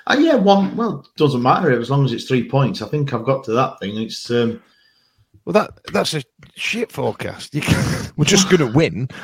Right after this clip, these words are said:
Speaker 2: I need a forecast.
Speaker 1: <laughs> Oh, One nil.
Speaker 2: One nil.
Speaker 1: One nil.
Speaker 2: Ash has gone
Speaker 1: One nil.
Speaker 2: one nil.
Speaker 1: One nil.
Speaker 2: I'm gonna
Speaker 1: Marvin
Speaker 2: go
Speaker 1: Johnson.
Speaker 2: M J, Shimon.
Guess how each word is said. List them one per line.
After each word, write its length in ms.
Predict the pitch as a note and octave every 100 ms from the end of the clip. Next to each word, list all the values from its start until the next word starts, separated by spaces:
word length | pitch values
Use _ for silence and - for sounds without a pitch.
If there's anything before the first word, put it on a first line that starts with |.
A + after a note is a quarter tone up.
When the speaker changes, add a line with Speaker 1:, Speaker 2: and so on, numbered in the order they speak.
| -
Speaker 2:
I 80 | -
need 140 | G#3+ F#3+
a 40 |
forecast. 680 | - A3+ A#3+ - C#3 - - -
Speaker 1:
<laughs> 20 | -
Oh, 480 | E3+ F#3+ E3 C3 G#2+ - _ _ - C3+
One 240 | E3 F3+
nil. 240 | C#3+ A#2 - - _ _ _ - - -
Speaker 2:
One 200 | C4 -
nil. 80 | A3+
Speaker 1:
One 100 | F3
nil. 80 | D#3+
Speaker 2:
Ash 200 | A#3+ A3
has 100 | D#3
gone 260 | G#3 G#3
Speaker 1:
One 0 |
nil. 120 | A3
Speaker 2:
one 80 | G3+
nil. 200 | G3+ D#3 - _
Speaker 1:
One 280 | C#3+ F3+ F3+
nil. 100 | D#3+
Speaker 2:
I'm 180 | A#3 -
gonna 200 | F#3+ D#3
Speaker 1:
Marvin 300 | E3+ E3+ C3+
Speaker 2:
go 20 |
Speaker 1:
Johnson. 560 | C#3 C#3+ C#3 B2+ G#2 - _ _ _ _ -
Speaker 2:
M 220 | D#3 F3
J, 340 | C3 A#2 F2+ - _ _
Shimon. 520 | - C3+ C#3 F#2+ D2